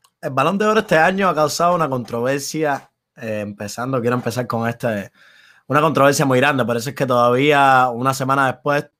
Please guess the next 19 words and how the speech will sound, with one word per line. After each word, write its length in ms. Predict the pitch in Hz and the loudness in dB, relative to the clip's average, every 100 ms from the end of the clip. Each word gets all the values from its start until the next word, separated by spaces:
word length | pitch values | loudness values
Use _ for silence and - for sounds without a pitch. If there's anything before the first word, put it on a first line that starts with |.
| _ _ | _ _
podemos 400 | - 120 131 151 | -4 0 2 2
hablarlo 360 | 131 127 147 143 | 2 2 2 0
y 40 | |
creo 200 | 127 135 | 0 -2
que 80 | 139 | 0
la 100 | 120 | -2
gente 240 | 127 139 | -2 -2
va 140 | 135 127 | 0 0
a 20 | |
agra-, 320 | 131 127 - | 0 -2 -4
la, 380 | 123 117 113 107 | -6 -2 -2 -4
nuestros 540 | 110 110 - 110 107 107 | -8 -12 -10 -10 -10 -14
futboleros 420 | - 110 107 135 135 | -16 -8 -2 0 -2
y 20 | |
futboleras 400 | 123 113 127 135 | -4 -4 0 2
van 140 | 127 | 2
a 60 | 127 | 0
agradecer 340 | 127 117 - | 0 -2 -4
mucho 340 | 120 127 127 | -6 -6 -6